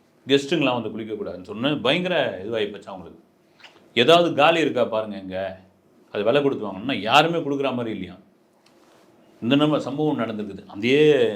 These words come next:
நயன்தாரா இருக்கிற ஃப்ளாட்டில் தான். நான் என்னன்னா, இன்னைக்கு எல்லாரும் ஈசிஆருக்கு போயிட்டாங்க வந்து.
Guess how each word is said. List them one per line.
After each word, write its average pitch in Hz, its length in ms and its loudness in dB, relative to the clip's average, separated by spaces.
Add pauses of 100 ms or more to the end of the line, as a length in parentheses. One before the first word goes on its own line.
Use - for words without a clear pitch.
(520)
நயன்தாரா 117 400 -2
இருக்கிற 90 420 -10 (100)
ஃப்ளாட்டில் 104 260 -6
தான். 98 140 -10
நான் 120 140 -2
என்னன்னா, 131 540 -2 (280)
இன்னைக்கு 113 240 -4
எல்லாரும் 170 540 0
ஈசிஆருக்கு 143 480 0
போயிட்டாங்க 101 300 -6
வந்து. 85 220 -18